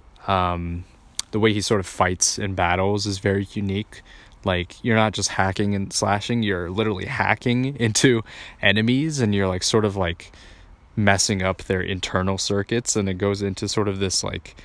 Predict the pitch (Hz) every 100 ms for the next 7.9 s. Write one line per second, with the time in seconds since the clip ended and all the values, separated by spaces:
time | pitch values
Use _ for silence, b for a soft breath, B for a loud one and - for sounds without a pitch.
0 | B - 107 101 - 202 151 117 117 123
1 | 139 139 110 98 104 107 - 107 117 -
2 | 123 127 151 107 98 - 117 110 92 -
3 | 101 110 120 139 98 90 104 - 226 190
4 | - 240 220 143 131 - 160 156 139 160
5 | 147 160 127 98 82 - - - 98 90
6 | 98 113 107 104 - 107 104 90 104 107
7 | 107 110 113 - 117 110 104 98 98